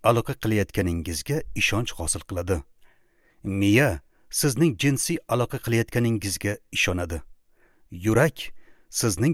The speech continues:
jinsiy aloqa qilayotganingizga ishonadi. Oral jinsiy aloqa ham jinsiy aloqa hisoblanadi.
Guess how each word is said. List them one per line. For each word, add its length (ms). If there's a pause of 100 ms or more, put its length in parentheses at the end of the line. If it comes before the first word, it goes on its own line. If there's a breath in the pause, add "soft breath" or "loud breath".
(120)
jinsiy 360 (140)
aloqa 320
qilayotganingizga 920 (160)
ishonadi. 440 (1200)
Oral 320 (140)
jinsiy 540
aloqa 460
ham 140 (340)
jinsiy 440
aloqa 400
hisoblanadi. 500